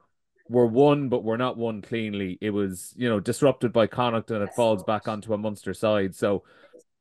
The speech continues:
realistically, you're talking seven of sixteen lineouts on Munster's throw were, were cleanly caught and retained. Um,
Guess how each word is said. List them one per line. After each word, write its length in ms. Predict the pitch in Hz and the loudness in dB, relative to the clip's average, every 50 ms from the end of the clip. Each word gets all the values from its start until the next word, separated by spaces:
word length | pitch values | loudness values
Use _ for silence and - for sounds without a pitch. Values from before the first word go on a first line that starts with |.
| _ - - - _ _ _ _ _ _ - | _ -20 -20 -20 _ _ _ _ _ _ -2
realistically, 640 | 139 147 151 151 143 143 131 - 127 120 - 131 123 | 2 4 6 6 6 4 2 0 -4 -4 -2 0 0
you're 100 | 117 110 | 0 0
talking 600 | - 131 117 117 110 - 113 107 104 104 101 - - | -2 -2 -2 -2 -2 -6 -10 -10 -10 -10 -12 -14 -14
seven 400 | - - - 143 139 131 135 131 | -16 -2 2 2 2 4 2 -2
of 120 | 120 107 | -2 -4
sixteen 480 | - - 127 - - - 127 120 117 113 | -2 -4 -4 -4 -4 -6 -6 -4 -4 -4
lineouts 680 | 110 110 110 110 104 101 95 95 - - - - - _ _ _ _ _ _ - | -2 -2 -2 -2 -2 -2 -4 -4 -6 -8 -14 -18 -18 _ _ _ _ _ _ -6
on 140 | 107 104 | -4 -2
Munster's 400 | 104 104 101 - - 101 90 - | 0 -2 -2 -2 -2 -4 -4 -4
throw 300 | - - - 117 104 104 | -4 -2 2 4 4 4
were, 300 | 101 95 101 98 98 95 - | 4 4 4 4 4 2 4
were 160 | 120 123 117 | 4 4 4
cleanly 560 | - - - 156 147 143 139 135 123 120 120 98 | 4 2 2 4 4 6 4 4 4 2 2 0
caught 420 | - - 131 117 104 95 - - - - | 0 -2 0 0 0 -2 -4 -10 -12 -10
and 180 | 101 101 101 | -10 -8 -6
retained. 600 | 101 95 - - 117 107 101 95 90 90 87 - _ _ _ _ _ _ _ _ _ _ | -6 -6 -2 0 0 2 2 0 -4 -6 -8 -12 _ _ _ _ _ _ _ _ _ _
Um, 500 | - 107 110 110 107 104 104 101 95 90 | -2 0 2 2 2 2 0 -2 -4 -6